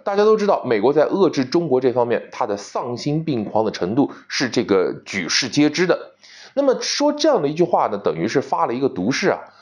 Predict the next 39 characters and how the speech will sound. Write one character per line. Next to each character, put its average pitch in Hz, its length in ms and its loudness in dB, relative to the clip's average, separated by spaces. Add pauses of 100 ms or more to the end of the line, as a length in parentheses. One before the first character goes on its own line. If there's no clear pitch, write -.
(140)
是 - 120 -4
在 202 100 4
告 196 180 2
诉 175 140 2
欧 175 100 4
洲， 175 220 2 (140)
美 127 180 0
国 147 160 2
不 170 200 -4
可 - 300 -2
能 113 280 0
放 143 280 -4
弃 - 140 -2
乌 156 120 2
克 151 100 -2
兰， 110 200 0 (260)
不 - 100 -8
可 - 280 -2
能 - 320 -2
放 123 280 -4
任 95 120 2
俄 95 160 0
罗 131 100 0
斯 151 320 -4
入 110 220 0
侵 104 260 -6
欧 131 160 0
洲。 160 160 2 (320)
但 226 140 -2
是 214 180 4
我 135 100 4
们 135 140 0
回 151 220 0
过 190 140 2
头 135 120 0
来 143 140 2
想 - 340 -2
一 - 20 -4
想， 117 140 -2